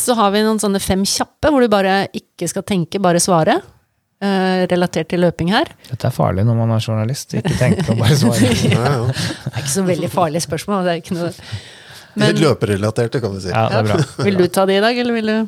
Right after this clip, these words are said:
Speaker 3: Ja, det kan jeg godt.
Speaker 1: Ja.
Speaker 3: Lyd eller stillhet for øret?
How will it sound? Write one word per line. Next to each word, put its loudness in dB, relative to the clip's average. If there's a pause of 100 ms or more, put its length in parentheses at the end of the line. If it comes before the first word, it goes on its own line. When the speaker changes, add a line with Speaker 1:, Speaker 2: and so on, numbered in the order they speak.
Speaker 3:
Ja, -2
det -8
kan -6
jeg -2
godt. 0
Speaker 1:
Ja. -2 (2750)
Speaker 3:
Lyd 4
eller 2
stillhet 0
for 2
øret? 4